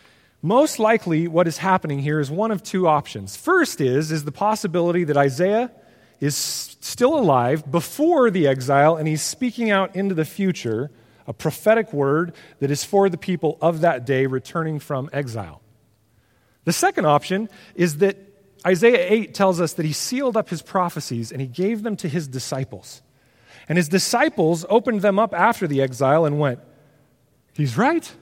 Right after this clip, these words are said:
Everything he said was true." And they, by the illumination and inspiration of God, continued his prophetic writings all the way through chapter sixty-six,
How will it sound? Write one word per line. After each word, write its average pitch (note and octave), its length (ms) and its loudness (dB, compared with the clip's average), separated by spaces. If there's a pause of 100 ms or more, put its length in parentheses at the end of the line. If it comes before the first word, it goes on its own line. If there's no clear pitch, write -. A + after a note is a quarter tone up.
(760)
Everything F#3+ 320 2
he B3 100 2
said C#4+ 180 0
was D4 120 -4
true." F#4 460 6 (1160)
And D#3+ 180 0
they, A#3+ 200 4
by F3+ 180 6
the E3+ 100 2
illumination G3+ 640 2
and F3 80 0
inspiration G3 540 -4
of D3+ 80 -6
God, F#3+ 300 4
continued F3+ 680 -2
his G#3+ 240 -2
prophetic G3+ 500 -4
writings E3+ 640 -4 (240)
all A3+ 240 6
the A3 140 0
way G3 280 2
through F#3+ 280 -4
chapter C#3+ 400 -2
sixty-six, - 800 -8